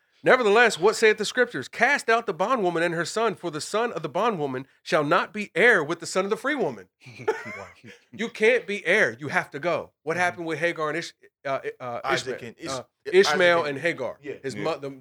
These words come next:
Speaker 1: the,
Speaker 2: had to leave.
Speaker 3: Yeah, yep.
Speaker 1: they had to leave.
Speaker 2: Sarah
Speaker 1: They
Speaker 2: said, "You gotta
Speaker 1: had
Speaker 2: get
Speaker 1: to
Speaker 2: up outta
Speaker 1: go.
Speaker 2: here."
Speaker 1: And we know that there's no salvation outside
Speaker 3: Mm-hmm.
Speaker 1: of Christ for Israel.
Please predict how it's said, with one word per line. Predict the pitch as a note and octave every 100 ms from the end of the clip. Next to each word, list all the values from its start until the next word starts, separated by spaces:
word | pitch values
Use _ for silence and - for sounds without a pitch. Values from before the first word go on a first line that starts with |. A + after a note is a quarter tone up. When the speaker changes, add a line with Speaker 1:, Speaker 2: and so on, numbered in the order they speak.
| C3+
Speaker 1:
the, |
Speaker 2:
had | C3+ A#2+
to |
leave. | B2+ A2
Speaker 3:
Yeah, | F#2+ F#2
yep. | A2
Speaker 1:
they | D#3+
had | D#3 D#3
to | D#3+
leave. | D#3 C3 - _ _ _ _ _ _ _
Speaker 2:
Sarah | - A2+
Speaker 1:
They | E3 F#3+ F#3
Speaker 2:
said, |
"You | C#3
gotta | D#3
Speaker 1:
had | D#3
Speaker 2:
get | A#2+
Speaker 1:
to |
Speaker 2:
up | C3+
outta | A2+
Speaker 1:
go. | C#3 G2
Speaker 2:
here." | - _ _ _ _ _ _ _ -
Speaker 1:
And | F#3 F3
we | G#3
know | G#3+ A3 A#3 E3+
that | C#3+ D#3+
there's | D#3 C3
no | C3+ F3+ A#3+
salvation | - A3 F#3+ E3 F#3+ - A#2 _
outside | D#3+ G#3+ - - F3 F3 A2+ G2 _ _
Speaker 3:
Mm-hmm. | F#2 C3
Speaker 1:
of |
Christ | C#3+ - F#3 F#2 - _ _
for | D3+
Israel. | D#3 A#2 E2+